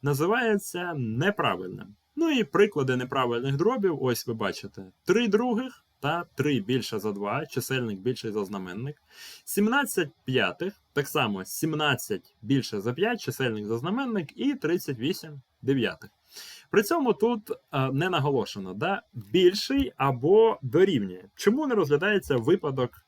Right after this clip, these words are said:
дорівнює? Так, коли у нас що може бути? Може бути ситуація, в якій три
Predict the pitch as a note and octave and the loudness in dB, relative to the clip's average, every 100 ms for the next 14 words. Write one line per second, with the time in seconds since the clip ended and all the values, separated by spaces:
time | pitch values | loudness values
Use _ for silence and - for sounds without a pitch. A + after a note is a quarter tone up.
0 | - A2 D#3+ C#3 F2 F2 - _ - G#3 | -6 0 2 2 -2 -8 -20 _ -6 -6
1 | A3 - D3 F3+ E3 D3 C#3 - - _ | -6 -2 2 2 2 2 0 -2 -10 _
2 | - _ _ _ _ _ _ _ _ - | -20 _ _ _ _ _ _ _ _ -18
3 | - D#3 C3+ G#2 G2+ F2+ E2+ - _ - | -6 -2 -2 -2 -4 -6 -10 -16 _ -20
4 | - - F3 G#3+ E3+ E3 F3 E3+ C#3+ F#3 | -20 -8 0 2 2 0 -2 -2 -4 0
5 | A3+ C4+ - F3 C#3 A#2+ C3+ D#3 D#3 C#3+ | 0 0 -2 2 2 0 -4 -4 -2 -2
6 | A2 - _ _ _ _ - C#3+ G3+ A#3+ | -2 -6 _ _ _ _ -4 0 2 2
7 | B3 | -2